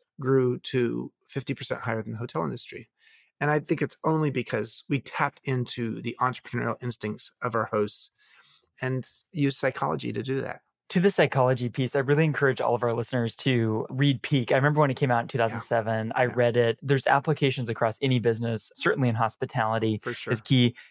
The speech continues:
Speaker 2: But I think just to underscore the other point you made around community, I remember talking to a number of folks that were working on your community teams during that
Speaker 1: Mm.
Speaker 2: time and how passionate they were about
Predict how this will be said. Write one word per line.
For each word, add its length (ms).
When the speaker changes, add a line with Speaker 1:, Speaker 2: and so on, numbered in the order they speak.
Speaker 2:
But 80
I 60
think 240
just 200
to 60
underscore 380
the 100
other 160
point 240
you 80
made 220
around 320
community, 340
I 40
remember 280
talking 300
to 100
a 60
number 240
of 100
folks 240
that 160
were 380
working 240
on 80
your 100
community 460
teams 560
during 160
that 140
Speaker 1:
Mm. 60
Speaker 2:
time 300
and 160
how 540
passionate 540
they 120
were 340
about 500